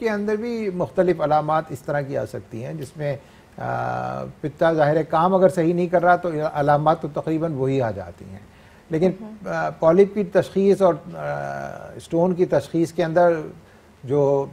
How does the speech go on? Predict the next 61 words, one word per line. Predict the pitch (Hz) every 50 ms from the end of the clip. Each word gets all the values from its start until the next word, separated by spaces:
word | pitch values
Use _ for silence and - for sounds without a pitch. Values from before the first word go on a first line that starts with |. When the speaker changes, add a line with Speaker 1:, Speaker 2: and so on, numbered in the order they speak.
| -
Speaker 1:
तरीक़े | 143 143 135 135 135 180
हैं | 185 160 156
मुख्तलिफ | 151 143 - - - 147 139 143 131 -
तशख़ीस | 131 127 - - 151 135 139
के, | - 170
उसमें | 165 151 - 170 170
ज़रा | 151 156 151 147
हमें | 147 151 151 143
ख़ास | - 139 139 135 -
तौर | - 143
पर | 139 139 - 147
देखना | 123 110 123 120 - 135 139
पड़ता | 120 113 104 - 117
है | 113 123 151 156 - - - - - - - -
कि | -
ये | 123 131 135
Speaker 2:
हम्म। | 123 226
Speaker 1:
पॉलिप | - - 120 123 120 139 139 139 -
ही | 190 208 190
है | 175 170 160 165 165 - - - - - - - - -
और | - 143 147 147 139 143 -
पॉलिप | 147 147 147 160 175 175 -
की | 180
वजह | 170 170 165 175 180
से | - 180 175
भी, | 170 190 196 196 190 185 175 170 165 160 156
आ, | 156 151 147 147 143
पित्ते | - - 139 - - 160 165
का | 151 143
फंक्शन | 131 151 135 - 156
मुतासर | 147 139 127 135 127 120 - 147
हो | 131 127 127
सकता | 110 131 127 - - 123
है | 117 113 113 - - - - - - _ _
और | - 127 131 135 131 127 - -
पॉलिप | 143 139 139 139 151 165 143
भी | 143 175
बाज़ | 156 147 147 139 139
औक़ात | 143 - 143 135 -
ख़तरनाक | - 135 - 135 123 123 127 123 110
साबित | - 120 110 113 120 113 127
हो |
सकती | 110 - 120 101 - 139
है। | 135 165
तो | 160 - 165 156 160 165 160 190 151 - - -
ऐसी | - 135 120 - 151
सूरत | - - 151 151 143 139
में | 147 151 139
जब | 147 139
उसका | 135 110 143 127
फंक्शन | - 135 120 110 - 139 131
काम | 123 127 123 120
नहीं | 120 123 139
करे, | 127 127 123 120 120 120
जब | 117 117 113 110
वो | 117 113
काम | 113 113 117 117
Speaker 2:
हम्म। | 120 - 233
Speaker 1:
सही | 131 139 143
नहीं | 151 135
करे, | - 120 123 131